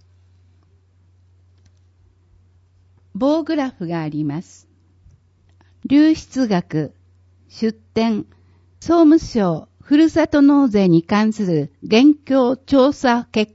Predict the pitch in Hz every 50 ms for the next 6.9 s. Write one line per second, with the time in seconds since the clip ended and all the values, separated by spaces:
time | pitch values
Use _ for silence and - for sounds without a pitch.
0 | _ _ - 143 - - _ _ _ - 254 285 285 - _ _ _ - 220 226
1 | 233 - 269 262 254 240 208 208 196 - - - 175 - - - - - - 202
2 | 190 175 160 143 - _ _ _ _ _ _ _ _ _ _ _ _ _ _ _
3 | _ _ _ _ _ _ _ _ _ _ _ _ _ _ _ _ _ _ _ _
4 | _ _ _ - 240 240 277 285 294 285 285 277 269 - - 226 233 - - 226
5 | 220 214 214 202 185 - - _ _ _ _ _ _ _ _ _ _ _ _ -
6 | 214 226 - 285 285 269 - 285 269 - - 254 254 247 233 233 254